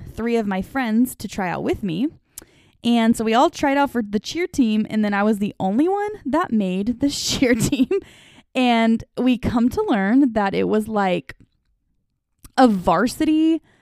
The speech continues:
cheerleading team that competed and, like, did all this stuff. And I had no clue, but I made the team, and I guess it just became my favorite thing to do. I loved coaching cheerleading. I mean,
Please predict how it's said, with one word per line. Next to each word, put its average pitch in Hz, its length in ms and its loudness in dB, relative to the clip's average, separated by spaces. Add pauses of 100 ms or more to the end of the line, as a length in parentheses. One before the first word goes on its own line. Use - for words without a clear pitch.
(160)
cheerleading 254 640 2
team 214 640 0 (260)
that 190 240 -4
competed 302 920 -4
and, 202 280 -6
like, 170 360 -10 (420)
did 262 140 2
all 208 200 4
this 190 200 -10
stuff. - 220 -14
And 202 80 -8
I 196 40 -6
had 202 120 -2
no 196 420 0
clue, 170 320 -6
but - 160 -10
I 170 380 -8 (420)
made 190 340 -8
the 359 80 -4
team, 285 520 2 (140)
and 208 540 2
I 190 360 0
guess 196 380 -4 (220)
it 202 80 -4
just 190 180 -8
became 180 520 -6 (420)
my 196 220 -2
favorite 190 400 -6
thing 190 140 -6
to 180 120 -8
do. - 80 -8
I 180 80 -12
loved 180 720 -6 (160)
coaching - 380 -8
cheerleading. 247 540 -2
I 233 80 -4
mean, 190 240 -4